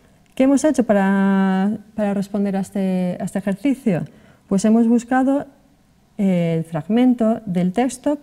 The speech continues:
a la que esta frase hace referencia y hemos comparado las tres opciones. En este caso hemos encontrado la primera op-, la primera frase en, eh, en el primer párrafo.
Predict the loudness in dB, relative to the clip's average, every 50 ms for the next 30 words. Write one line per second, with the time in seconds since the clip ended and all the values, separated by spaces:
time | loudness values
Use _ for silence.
0 | -10 -18 -12 -6 -4 0 0 0 0 0 -2 -2 -2 0 0 0 -2 -2 -4 -8
1 | -20 -20 -16 -8 -6 -4 -4 -2 -2 -2 -2 -2 -2 -2 -2 -2 -2 -2 0 0
2 | 0 -2 -4 -2 -2 -2 -2 -2 -2 0 0 0 0 2 2 2 2 2 2 2
3 | 2 0 -2 -4 -6 -4 -6 -6 -8 -10 -10 -8 -6 -4 -4 -6 -8 -10 -14 -18
4 | -20 _ _ _ _ _ _ _ _ _ _ _ _ _ _ _ _ _ _ _
5 | _ _ _ _ _ _ _ _ _ _ _ _ -2 0 0 0 -2 -4 -4 -2
6 | -2 -2 0 0 0 2 2 2 2 0 0 0 0 2 2 2 2 0 -2 -2
7 | -4 -4 -2 -2 -2 -4 -4 -6 -8 -10 -14 -14 -14 -10 -6 -4 -4 -4 -4 -4
8 | -4 -2 -2 -2 0 0 -2 -2 -2 -4 -4 -4 -4 -4 -4 -4 -4 -2 -2 -2
9 | -4 -6 -10 _ _ _ -6 -4 -2 -2 -2 -2 -2 -2 -2 -2 -4 -4 -4 -4
10 | -4 -4 -2 -2 -4 -4 -4 -4 -4 -4 -4 -4 -4 -6 -6 -6 -6 -6 -6 -6
11 | -6 -8